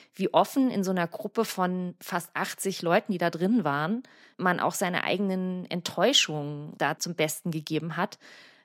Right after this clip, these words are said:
Die Äußerung an sich hatten wir vielleicht, wenn wir uns in einem Hintergrundgespräch mit jemandem getroffen hatten, auch schon mal zum Teil so gehört, aber eben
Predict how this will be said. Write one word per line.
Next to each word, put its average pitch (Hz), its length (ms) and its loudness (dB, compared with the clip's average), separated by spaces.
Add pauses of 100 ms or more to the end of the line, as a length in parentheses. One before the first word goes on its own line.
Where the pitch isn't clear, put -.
(100)
Die 202 160 0
Äußerung 202 420 4
an 185 160 -2
sich - 260 -2
hatten 226 260 0
wir 190 100 2
vielleicht, 196 480 2
wenn 190 180 0
wir 220 520 4
uns 202 180 2
in 185 140 -2
einem 180 100 -2
Hintergrundgespräch 220 920 0
mit 214 160 0
jemandem 190 340 -2
getroffen 196 460 -2
hatten, - 180 -8
auch - 240 2
schon 247 200 0
mal 247 220 4
zum 247 140 -2
Teil 240 240 2
so 233 100 -2
gehört, 233 440 2 (400)
aber 185 440 4 (140)
eben 185 460 -2